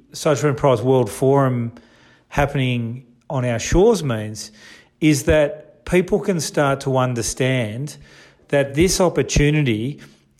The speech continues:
is about bringing it, uh, into the national consciousness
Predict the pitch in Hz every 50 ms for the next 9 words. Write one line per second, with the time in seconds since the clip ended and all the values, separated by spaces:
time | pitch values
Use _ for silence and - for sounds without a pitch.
0 | _ _ - 165 175 170 269 247 185 - 190 165 151 143 131 131 - - - -
1 | _ _ - 123 113 123 131 147 156 156 156 151 147 139 127 120 123 - - -
2 | - _ _ - 127 131 123 120 - - 151 143 127 - 139 127 127 120 120 123
3 | 131 135 - - - 131 127 123 117 113 110 113 - - - 135 131 - 165 143
4 | - - 202 247 285 - - - -